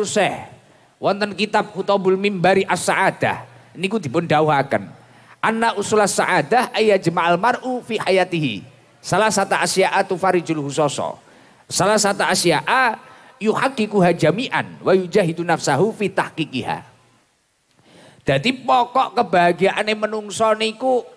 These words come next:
ana telung perkara. Artine napa? Nek jenengan wis entuk pokoke kuwi mang, jenengan bakal entuk sing jenenge kebahagiaan utawa kenikmatan.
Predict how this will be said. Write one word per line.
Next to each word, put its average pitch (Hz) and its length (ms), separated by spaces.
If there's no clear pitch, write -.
ana 214 480
telung 214 320
perkara. 165 640
Artine 214 400
napa? 233 640
Nek 196 320
jenengan 262 400
wis 240 240
entuk 233 400
pokoke 202 560
kuwi 185 240
mang, 156 1120
jenengan 214 480
bakal 190 880
entuk 185 640
sing 170 240
jenenge 180 320
kebahagiaan 151 800
utawa 170 480
kenikmatan. 139 960